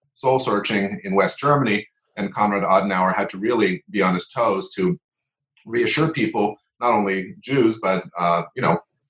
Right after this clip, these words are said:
people in Europe who had, uh, suffered under Nazi occupation, that the Germans, uh, didn't have a, na-, a,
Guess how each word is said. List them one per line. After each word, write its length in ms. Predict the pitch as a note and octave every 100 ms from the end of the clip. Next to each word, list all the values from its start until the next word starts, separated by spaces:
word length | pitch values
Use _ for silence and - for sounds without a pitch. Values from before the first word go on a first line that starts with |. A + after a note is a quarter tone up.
| -
people 300 | G#2 G2+ F#2
in 100 | F#2
Europe 320 | A#2+ G#2+ G#2+
who 140 | G2
had, 240 | F#2 F#2 F2 - -
uh, 360 | E2 E2 E2
suffered 340 | - G2+ E2+ F2
under 160 | E2
Nazi 300 | F2 E2 -
occupation, 560 | D#2+ - - C#3+ - G2+
that 160 | - - _ -
the 60 |
Germans, 560 | G2 G2 F#2+ F#2 - - _
uh, 160 | F2 F2 - - A2+
didn't 220 | C#3+ D3+
have 240 | G#2 G#2+ F#2
a, 40 |
na-, 220 | F#2 F2+
a, 80 | G2+